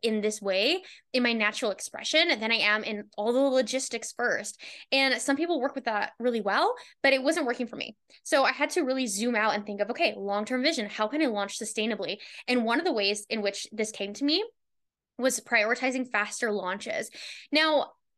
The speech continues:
I talk about, like, forty-eight hour launches and quicker pre-sales and things like that because what I really did to do that was practice launching and practice launching shorter. And so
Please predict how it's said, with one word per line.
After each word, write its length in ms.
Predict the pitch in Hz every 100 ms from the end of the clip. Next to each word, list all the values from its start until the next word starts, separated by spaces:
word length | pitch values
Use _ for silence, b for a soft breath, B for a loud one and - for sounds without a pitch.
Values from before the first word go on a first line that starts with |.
| _
I 120 | 311
talk 180 | 330 403 508
about, 140 | 440
like, 120 | 226
forty-eight 420 | 220 247 226 247 226
hour 200 | 214 214
launches 640 | 196 196 226 202 202 202 -
and 400 | 214 202 196 - -
quicker 280 | - 254 240
pre-sales 640 | 240 233 226 208 208 208
and 160 | 226 220
things 220 | 214 214
like 120 | 208
that 200 | 208 208
because 460 | 233 - 220 208 208 B B B _
what 180 | 240 294
I 80 | 392
really 420 | 302 320 392 285
did 360 | - 226 220 214
to 120 | 226 185 -
do 220 | 392 453
that 260 | 220 196 -
was 160 | 247
practice 540 | - 240 233 - 214 220
launching 460 | 202 190 196 196
and 120 | 180 208
practice 340 | 214 220 220
launching 280 | 202 196 196
shorter. 440 | - 220 202 196
And 180 | - 214
so 300 | 220 202